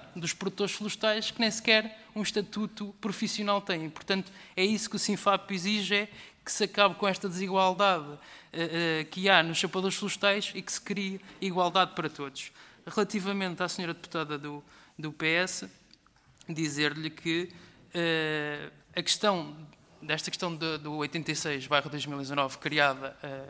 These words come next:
eh, pelo gover-, pelo seu, pelo governo do P S na altura, eh, criou aqui só uma questão, um vazio legal,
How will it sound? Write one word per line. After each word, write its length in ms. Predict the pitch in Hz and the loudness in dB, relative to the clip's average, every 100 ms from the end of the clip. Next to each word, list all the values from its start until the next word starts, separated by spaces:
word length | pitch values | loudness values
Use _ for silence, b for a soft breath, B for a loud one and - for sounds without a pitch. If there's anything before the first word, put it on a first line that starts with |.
| 143 B B B - | -18 B B B -12
eh, 160 | 143 | -10
pelo 260 | 139 165 156 | -4 -4 -4
gover-, 260 | 139 160 147 | -4 -6 -4
pelo 220 | 160 143 | -8 -6
seu, 260 | - 156 143 - | -8 -8 -10 -8
pelo 160 | 160 | -6
governo 260 | 151 151 139 | -4 -4 -4
do 80 | 139 | -4
P 140 | 151 | -4
S 200 | 147 143 | -4 2
na 60 | 151 | 2
altura, 500 | 147 160 156 156 170 B B B - | 2 -2 -2 -2 -2 B B B -4
eh, 140 | 170 | -4
criou 360 | - 208 190 196 | 0 0 4 4
aqui 180 | 185 208 | 4 0
só 260 | - 190 | 2 2
uma 200 | 185 185 | 2 0
questão, 240 | 170 - 180 | -2 -2 -2
um 80 | 170 | -2
vazio 340 | 170 160 165 | -2 -2 -2
legal, 500 | 147 135 131 135 | 0 0 0 -6